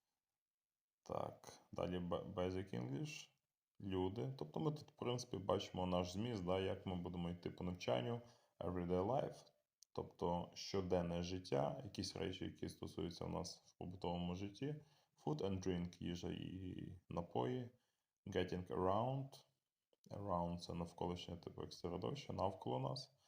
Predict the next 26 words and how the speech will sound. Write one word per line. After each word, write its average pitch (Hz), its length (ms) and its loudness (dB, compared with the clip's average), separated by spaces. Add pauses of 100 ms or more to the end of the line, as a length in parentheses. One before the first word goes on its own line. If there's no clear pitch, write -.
(300)
Getting, 95 460 0 (140)
ну, - 280 -8 (520)
отримувати. 107 840 -2 (640)
Бачите, - 280 0
я 92 60 -4
кажу, 87 200 -2
я, 87 120 0
в 87 120 -8
принципі, 90 340 -4
не, 90 300 2
не 87 140 2
профі, 117 540 0
але 107 460 2 (640)
саме 104 320 0
буде 92 240 2
цікавіше, 95 500 -4
будемо 87 340 0
пробувати 90 480 -4
навчатись 90 600 -4
разом. 87 400 0 (920)
Places — 90 580 2
місця, 120 640 0 (400)
study 92 380 6
and 90 240 2
work — 95 460 2
навчання 90 720 0